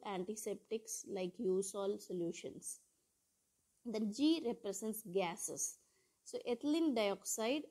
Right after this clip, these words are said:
beta propionic, propiolactone, all these, these two are very popular gases which are used in fumigations or, um, destruction of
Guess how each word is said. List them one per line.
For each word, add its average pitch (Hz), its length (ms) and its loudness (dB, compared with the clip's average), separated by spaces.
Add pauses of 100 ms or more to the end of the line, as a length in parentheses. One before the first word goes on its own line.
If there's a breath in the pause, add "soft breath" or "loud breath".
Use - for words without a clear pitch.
(460)
beta 254 480 0
propionic, 226 720 2 (560)
propiolactone, 226 1160 2
all 214 220 0
these, 240 320 0 (160)
these 254 320 2
two 247 240 0
are 220 160 4 (440 soft breath)
very 226 220 4
popular 226 680 2 (460)
gases 196 720 0
which 226 220 -4
are 247 140 2
used 220 560 4
in 214 120 2
fumigations 208 1120 2 (580)
or, 220 280 -4 (520 soft breath)
um, 196 480 -2 (320)
destruction 233 640 -2
of 247 120 -4